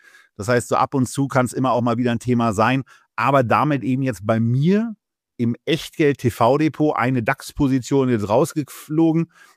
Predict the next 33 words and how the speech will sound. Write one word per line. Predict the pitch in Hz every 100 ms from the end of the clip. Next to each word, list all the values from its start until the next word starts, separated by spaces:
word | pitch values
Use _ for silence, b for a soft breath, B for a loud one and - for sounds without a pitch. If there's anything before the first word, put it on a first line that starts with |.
| b
was | 104 120 -
dazu | 117 135 127
führt, | 139 131
dass | 113
ich | 107
jetzt | 139 - 95 85 87
wirklich, | 170 - 78 - - _ _ _ _
ähm, | 113 104 104 101 101 101 104 107 _ _ -
nur | 107 113
noch | 110 87 87 _
zehn | - 123 123
Positionen | - 117 110 - 120 117 117 110 _ _ _ _ -
aus | 113 117 92
dax-Aktien | 98 117 - - 110 - 113
drin | 104 110
hat. | 110
Und | 104
wenn | 92 117
ihr | 107
euch | 95
dazu | 82 104 123 -
ein | 123
Update | 110 117 - 113 104
wünscht, | 113 - _ b b -
lasst | 98 - -
mich | 104
das | - 107 -
auch | 98 117 - -
gerne | 95 95 98 107 107 104 - -
in | 104
den | 104 92
Kommentaren | 110 98 87 95 95 98
wissen. | 95 - 107